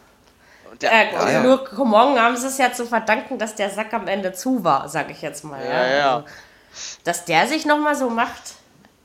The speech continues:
Speaker 2: hätte ich auch nicht gedacht.
Speaker 1: Nee, nee.
Speaker 2: <laughs>
Speaker 1: Ich glaub, ich glaub, der
Speaker 2: Ja.
Speaker 1: wird auch nächst-, ich glaub, der ist auch, äh, für die Nationalmannschaft bei der W M, glaub ich,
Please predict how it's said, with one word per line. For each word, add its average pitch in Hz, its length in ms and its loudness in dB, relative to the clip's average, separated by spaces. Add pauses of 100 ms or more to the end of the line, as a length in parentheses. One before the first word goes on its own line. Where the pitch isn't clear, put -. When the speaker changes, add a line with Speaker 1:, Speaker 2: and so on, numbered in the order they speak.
(200)
Speaker 2:
hätte 196 160 -8
ich 190 80 -4
auch 175 120 -4
nicht 165 180 -14
gedacht. 139 240 -18 (680)
Speaker 1:
Nee, 127 240 -8 (160)
nee. 139 100 -8
Speaker 2:
<laughs> 240 440 0 (720)
Speaker 1:
Ich 135 120 -12
glaub, 175 320 0
ich 151 100 -12
glaub, 165 200 -6
der 165 120 -4
Speaker 2:
Ja. - 60 -14
Speaker 1:
wird 175 140 -10
auch 165 100 -14
nächst-, 170 320 -10
ich - 140 -18
glaub, 165 160 -10
der 160 140 -4
ist 160 80 -16
auch, 156 280 -14
äh, 143 280 -6
für 143 240 -16
die 139 360 -16 (760)
Nationalmannschaft 139 840 -6
bei 139 80 -6
der 127 160 -4
W 127 100 -6
M, 131 120 -8
glaub 127 140 -14
ich, - 80 -16